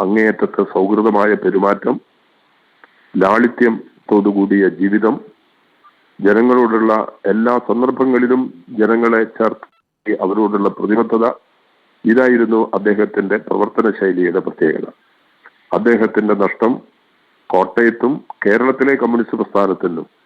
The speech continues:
കനത്തതാണ്. പ്രത്യേകിച്ച് തൊഴിലാളികൾക്ക് ഉണ്ടായിട്ടുള്ള വേർപാട്, അദ്ദേഹത്തിന്റെ വേർപാട് സൃഷ്ടിച്ചിട്ടുള്ള ആഘാതം വളരെ വലുതാണ്.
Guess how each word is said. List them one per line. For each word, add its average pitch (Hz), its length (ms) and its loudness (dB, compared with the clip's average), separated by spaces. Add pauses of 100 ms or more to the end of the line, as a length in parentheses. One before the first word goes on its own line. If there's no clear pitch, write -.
(260)
കനത്തതാണ്. 104 640 0 (580)
പ്രത്യേകിച്ച് 107 640 0 (240)
തൊഴിലാളികൾക്ക് 117 840 2
ഉണ്ടായിട്ടുള്ള 101 600 -2
വേർപാട്, 95 500 -2 (520)
അദ്ദേഹത്തിന്റെ 110 540 0
വേർപാട് 113 440 0
സൃഷ്ടിച്ചിട്ടുള്ള 101 640 -6
ആഘാതം 95 440 -2 (840)
വളരെ 104 240 2
വലുതാണ്. 110 580 0